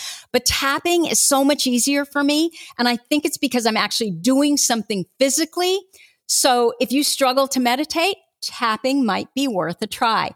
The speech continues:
And by the way, kids can tap too. I believe there are even apps for kids on tapping, but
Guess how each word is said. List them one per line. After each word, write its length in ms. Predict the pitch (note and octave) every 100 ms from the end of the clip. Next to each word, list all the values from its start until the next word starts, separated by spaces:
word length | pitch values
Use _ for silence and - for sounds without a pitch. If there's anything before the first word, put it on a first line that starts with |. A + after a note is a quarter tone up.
| - -
And 140 | G3+ G#3
by 160 | A3
the 100 | A#3+
way, 200 | B3 A#3
kids 440 | A3+ B3+ C4 B3 -
can 220 | A#3+ A#3+
tap 340 | A3+ G#3+ -
too. 440 | - B3 A3 D3+ - - - _ _ _ _
I 60 | F#3
believe 320 | G3 B3+ E4+
there 140 | A#3+ G3+
are 100 | -
even 240 | A#3 A#3+ G#3+ -
apps 420 | F3 F#3 - - -
for 120 | C#4+
kids 340 | - D4 B3+
on 220 | C#4 C4+
tapping, 580 | B3+ C4+ B3+ C#4+ C#4+ C#4+ - - - -
but 480 | F#3 G#3+ G3+ G3